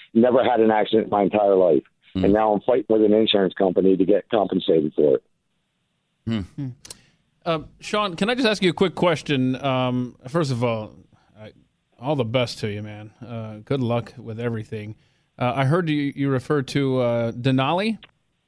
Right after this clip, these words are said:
Speaker 3: Um, what is the, um, what's the general feeling up there among Alaskans on it being changed, uh, from Mount McKinley back to Denali, uh, with the Obama's pen
Speaker 1: Uh,
Speaker 3: a few years
Speaker 1: I,
Speaker 3: ago?
Speaker 1: we,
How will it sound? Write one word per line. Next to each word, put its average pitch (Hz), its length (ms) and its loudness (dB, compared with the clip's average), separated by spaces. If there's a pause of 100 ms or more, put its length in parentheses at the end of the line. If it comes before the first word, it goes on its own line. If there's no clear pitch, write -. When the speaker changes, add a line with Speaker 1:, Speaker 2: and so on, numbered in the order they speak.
(160)
Speaker 3:
Um, 139 440 -2
what 185 320 -12
is 226 380 -2
the, 175 320 2
um, 139 320 0
what's 240 180 0
the 285 80 -2
general 220 260 0
feeling 160 380 0
up 156 160 -6
there 139 340 0
among 143 280 0
Alaskans 127 720 -6 (380)
on 127 260 0
it 127 220 -4
being 131 240 0
changed, 131 640 -4
uh, 120 220 -2
from 120 280 -2
Mount 131 180 -2
McKinley 123 440 -2
back 120 220 -4
to 123 120 -4
Denali, 113 560 -6 (100)
uh, 113 220 -12
with 117 280 -10
the 127 100 -4
Obama's 120 460 -4
pen - 360 2
Speaker 1:
Uh, 160 40 4
Speaker 3:
a 127 40 -2
few 127 140 -6
years 120 140 -2
Speaker 1:
I, - 20 4
Speaker 3:
ago? 113 240 -2
Speaker 1:
we, 208 320 4